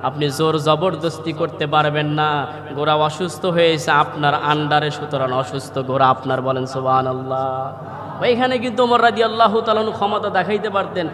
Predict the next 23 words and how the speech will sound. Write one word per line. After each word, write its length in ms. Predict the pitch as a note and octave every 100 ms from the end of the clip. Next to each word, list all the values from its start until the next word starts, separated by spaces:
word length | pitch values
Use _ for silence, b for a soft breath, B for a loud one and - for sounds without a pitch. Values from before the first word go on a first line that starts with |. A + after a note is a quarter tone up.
| - E3+
বন্দুকের 440 | A3 G#3+ G#3+ G#3+
নল 300 | F#3 A3 B3
ধরতে 260 | A3+ A3 G#3+
পারতেন, 440 | G3+ F3+ F#3+ E3+ D3+ - D#3+
"বেটা, 460 | G3+ A#3+ D4 E4 - - -
আমার 400 | G3 D4 D#4 D4
খাও, 340 | - C4 C4
আমার 320 | B3 C4+ D4
বড়, 220 | A#3 C4
আমার 320 | A#3 A#3 D4 B3+
দেশের 280 | D4 C#4
কাজী, 380 | B3+ B3+ G#3 A#3 - -
আমার 320 | G3+ B3 D#4+
বিরুদ্ধে 400 | B3 C#4+ G#3+ A#3+
রায় 240 | A3+ C#4+ D4+
দাও।" 280 | C#4+ B3+ A3
তিনি 160 | G#3 G#3
তা 100 | G#3
করেন 320 | G3 G3 A3
নাই। 300 | A#3 F#3+ D3+ C#3 D3 - - -
রাহমাতুল্লাহি 800 | D3+ F3 F#3+ F#3 G3 F#3 F#3 F3+
আলাইহি 400 | F3 E3+ F3+ E3+
বলছেন 500 | E3+ E3+ D3+ - F3